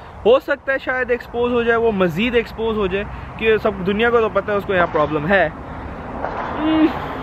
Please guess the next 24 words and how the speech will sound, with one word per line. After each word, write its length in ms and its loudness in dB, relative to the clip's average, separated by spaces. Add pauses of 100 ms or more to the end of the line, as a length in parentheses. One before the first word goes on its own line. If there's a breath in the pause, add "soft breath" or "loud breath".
(800)
I 20 4
think 280 0
it 120 -2
will 140 2
be 100 2
a 140 4
good 200 -2
test 200 -2
match। 200 -4
अच्छा 240 2
test 260 0
match 180 0
होना 180 2
चाहिए, 260 2
options 380 0
अच्छे 220 -4
हैं, 120 -4
player 220 0
अच्छे 220 -2
हैं 60 -6
हम 60 -10
लोग 80 -6
के 80 -8
पास, 280 -6